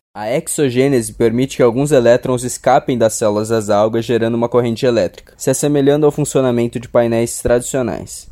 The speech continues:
A equipe da Universidade de Amrita desenvolveu um dispositivo biofotovoltaico inovador, utilizando algas locais para gerar eletricidade.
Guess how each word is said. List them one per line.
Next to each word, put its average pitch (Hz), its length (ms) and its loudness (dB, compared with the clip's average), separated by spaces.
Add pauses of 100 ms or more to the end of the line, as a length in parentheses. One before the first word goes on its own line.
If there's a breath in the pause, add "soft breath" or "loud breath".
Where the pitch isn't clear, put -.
A 120 100 2
equipe 147 280 -2
da 165 80 2
Universidade 135 540 2
de 117 80 0
Amrita 120 380 0
desenvolveu 120 460 0
um 123 60 -2
dispositivo 120 760 -4
biofotovoltaico 120 1120 0
inovador, 117 640 0
utilizando 120 640 -2
algas 139 400 4
locais 117 480 0
para 117 220 -2
gerar 110 300 2
eletricidade. 110 800 -4